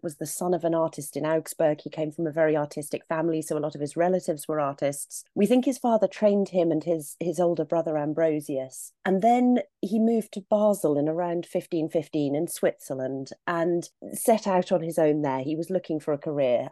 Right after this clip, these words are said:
and was very quickly very successful, which is a real reflection of his talent. He's a real master of illusion. He's able to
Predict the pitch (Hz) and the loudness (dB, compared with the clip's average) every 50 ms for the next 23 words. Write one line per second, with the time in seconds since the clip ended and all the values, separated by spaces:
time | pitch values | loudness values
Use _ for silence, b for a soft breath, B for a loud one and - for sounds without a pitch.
0 | - - 170 165 165 170 170 160 - - _ _ _ 185 160 190 156 151 - - | -8 -6 -4 -2 0 0 -2 -2 -4 -10 _ _ _ -2 -2 0 -2 -2 2 4
1 | 208 208 208 202 185 - - 226 220 - - - 147 131 - 156 147 147 143 - | 4 6 6 4 2 0 -2 -4 -4 -4 -6 -6 -6 -2 -2 0 -2 -2 -4 -6
2 | - - - - 147 - - - - - - 90 - - _ _ - 226 - - | -10 -12 -6 -6 -6 -6 -8 -8 -4 -2 -2 -2 -2 -6 _ _ 2 2 2 4
3 | - 214 180 170 180 - - _ - 202 175 185 202 202 196 180 180 180 151 - | 2 0 0 0 -4 -8 -6 _ 0 2 2 4 6 8 8 8 6 4 4 2
4 | - - - - 165 151 170 156 - - 160 160 160 156 143 135 135 151 170 175 | -2 -4 -4 -8 -6 -6 -4 -6 -6 -8 -6 0 2 4 4 4 2 0 -4 -2
5 | 165 180 175 185 190 180 175 170 175 165 151 - - - 156 143 147 151 151 151 | -2 -2 0 2 0 0 0 -2 -4 -6 -8 -10 -8 -8 -6 -4 -2 -2 0 0
6 | 156 156 151 143 156 143 131 131 127 156 156 - 165 160 156 151 156 151 - | 0 0 0 0 0 0 0 0 -4 -6 -6 -4 -2 -2 -2 -2 -4 -8 -8